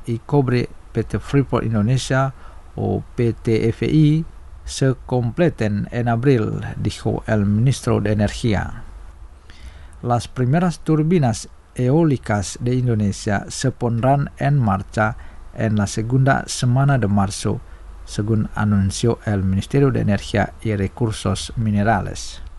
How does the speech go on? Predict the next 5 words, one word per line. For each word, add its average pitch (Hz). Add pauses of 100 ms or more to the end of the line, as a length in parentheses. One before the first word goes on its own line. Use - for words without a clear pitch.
(880)
El 131
presidente 170
Joko 160
Widodo 165
ordenó 123